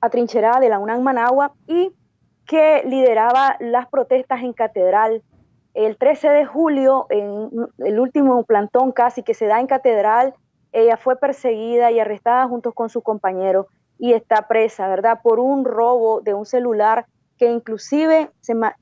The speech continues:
se maneja en los, en lo-, en los escritos que fue el catorce y ella fue desaparecida el día trece. Si bien aparecen hasta el día dieciocho con estos cargos, eh, bien sabemos nosotros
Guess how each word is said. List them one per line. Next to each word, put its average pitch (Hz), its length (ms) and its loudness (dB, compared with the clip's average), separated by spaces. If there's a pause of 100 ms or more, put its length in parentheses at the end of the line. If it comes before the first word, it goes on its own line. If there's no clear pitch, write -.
se 226 140 0
maneja 254 520 0
en 233 60 2
los, 220 180 -4
en 214 180 -6
lo-, 202 200 -6
en 208 100 -6
los 208 120 -6
escritos 285 440 0
que 226 140 2
fue 247 180 2
el 254 60 0
catorce 285 560 0
y 233 180 0
ella 262 240 4 (380)
fue 254 260 2
desaparecida 233 760 -2
el 226 120 2
día 220 220 -2
trece. 196 460 -6 (360)
Si 247 80 -6
bien 247 180 2
aparecen 277 520 0
hasta 240 160 -4
el 214 80 -4
día 240 180 2
dieciocho 269 560 0
con 208 160 -8
estos 247 380 -4
cargos, 254 460 0 (520)
eh, 226 260 2
bien 269 220 0
sabemos 262 380 0
nosotros 254 560 0